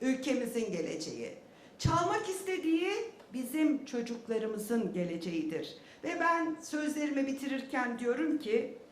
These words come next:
"Kemalizm, geçmişin bekçiliği değil, geleceğin öncülüğüdür." şiarıyla, ey Milli Eğitim Bakanlığı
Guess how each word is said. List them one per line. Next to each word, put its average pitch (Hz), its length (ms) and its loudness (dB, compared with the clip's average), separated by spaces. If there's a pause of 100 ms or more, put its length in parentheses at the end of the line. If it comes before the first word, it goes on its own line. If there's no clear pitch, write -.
(560)
"Kemalizm, 339 640 2 (960)
geçmişin 330 840 2
bekçiliği 240 680 -2
değil, 320 440 4 (880)
geleceğin 349 720 2 (120)
öncülüğüdür." 294 1200 2
şiarıyla, 220 760 0 (1800)
ey 330 340 0
Milli 247 260 -2
Eğitim 240 500 2
Bakanlığı 175 680 0